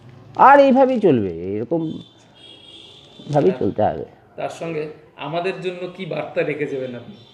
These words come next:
Speaker 2: যারা আমরা স্টাফ, তারপরে স্টুডেন্টদের জন্য তো যে
Speaker 1: না,
Speaker 2: স্কুল,
Speaker 1: একটা
Speaker 2: সেটা
Speaker 1: জিনিস এখানে আমার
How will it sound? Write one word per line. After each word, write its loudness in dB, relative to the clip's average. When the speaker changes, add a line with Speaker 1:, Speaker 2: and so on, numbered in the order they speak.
Speaker 2:
যারা -4
আমরা -6
স্টাফ, -4
তারপরে -6
স্টুডেন্টদের -8
জন্য -10
তো -6
যে -2
Speaker 1:
না, 6
Speaker 2:
স্কুল, -2
Speaker 1:
একটা 0
Speaker 2:
সেটা 2
Speaker 1:
জিনিস 0
এখানে 0
আমার 2